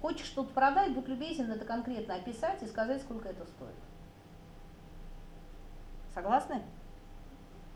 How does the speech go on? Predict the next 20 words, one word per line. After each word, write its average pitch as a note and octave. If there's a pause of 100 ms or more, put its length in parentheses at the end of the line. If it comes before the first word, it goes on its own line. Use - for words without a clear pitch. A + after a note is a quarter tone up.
(1040)
Нет F4+
чёткого A3
понимания G#3
того, F3
это F3
зачем, D4 (1120)
нет D4
способности G3 (120)
сообщить G#3
об F#3+
этом E3+
людям, C4+ (1120)
нет C4
чёткой B3
цены A#3 (180)
за E3+
то, F#3
что -
ты -
делаешь, E3+